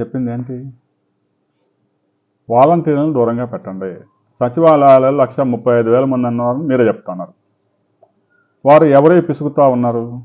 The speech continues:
ఒక్కొక్కడు యాభై మందికి పెన్షన్లు ఇస్తే ఇంటికే వస్తాయి కదా. వాళ్ళందరితో ఎవరితో ఒకరితో పని చేయించకుండా ముసలోళ్ళందరినీ, ముప్పై నాలుగు మందిని చంపేసి వారందరికీ గోరీ కట్టి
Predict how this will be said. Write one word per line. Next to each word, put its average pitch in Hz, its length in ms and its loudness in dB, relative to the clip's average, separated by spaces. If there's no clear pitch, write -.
ఒక్కొక్కడు 160 380 4
యాభై 139 280 6
మందికి 156 240 0
పెన్షన్లు 135 360 -2
ఇస్తే 131 220 -6
ఇంటికే 120 320 -4
వస్తాయి 120 320 -2
కదా. 107 160 -2
వాళ్ళందరితో 135 440 2
ఎవరితో 127 300 -2
ఒకరితో 113 280 -4
పని 107 180 -4
చేయించకుండా 123 480 -2
ముసలోళ్ళందరినీ, 135 720 4
ముప్పై 120 240 -2
నాలుగు 120 240 2
మందిని 101 200 -4
చంపేసి 120 440 -2
వారందరికీ 131 460 4
గోరీ 127 300 4
కట్టి 120 240 -2